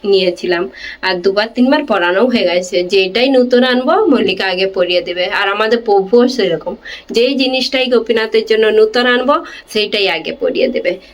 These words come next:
তো মল্লিকাও সেরকম, এই যে এইটা পরিয়েছি, খুব সুন্দর লাগছে, মানিয়েছে। আর ছোট্ট করে আজকে মালাটা হয়েছে আজকে। আর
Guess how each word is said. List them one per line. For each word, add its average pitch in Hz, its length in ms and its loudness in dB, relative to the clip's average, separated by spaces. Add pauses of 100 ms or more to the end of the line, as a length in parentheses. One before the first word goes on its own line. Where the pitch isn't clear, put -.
তো 196 80 0
মল্লিকাও 214 560 2
সেরকম, 185 420 0
এই 180 120 2
যে 185 120 0
এইটা 185 260 0
পরিয়েছি, 180 540 -2
খুব 233 260 -2
সুন্দর 190 460 -2
লাগছে, 180 460 -2
মানিয়েছে। 170 640 -4 (2750)
আর 220 80 -4
ছোট্ট 226 420 -6
করে 214 260 0
আজকে 180 300 -4
মালাটা 165 400 -2
হয়েছে 185 340 -6
আজকে। 170 320 -8 (3000)
আর 190 180 -4